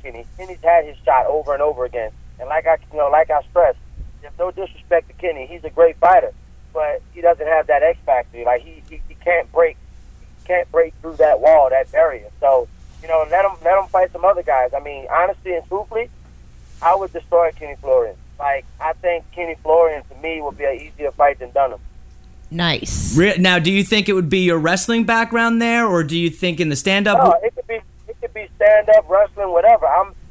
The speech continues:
Speaker 1: I mean, yes, his ju-, his judo's better. I mean, his jiu-jitsu's better than mine. But, I mean, Evan Dunham's was, too, just like Jaime Torres and Gleison Tibau. You know, guys, if I, if guys can't submit me, they can't beat me.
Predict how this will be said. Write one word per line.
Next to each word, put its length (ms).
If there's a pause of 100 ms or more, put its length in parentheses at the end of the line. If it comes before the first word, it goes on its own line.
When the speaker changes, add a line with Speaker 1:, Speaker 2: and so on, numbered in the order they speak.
Speaker 1:
I 60
mean, 340
yes, 300
his 140 (100)
ju-, 240
his 240
judo's 480
better. 180
I 60
mean, 180
his 160
jiu-jitsu's 520
better 200
than 140
mine. 320 (400)
But, 80
I 120
mean, 200
Evan 240
Dunham's 320
was, 340
too, 140 (160)
just 160
like 180
Jaime 260 (100)
Torres 380
and 100
Gleison 180 (180)
Tibau. 440 (420)
You 60
know, 240 (340)
guys, 300 (120)
if 140
I, 220
if 160
guys 340
can't 260
submit 280
me, 100
they 140
can't 280
beat 140
me. 60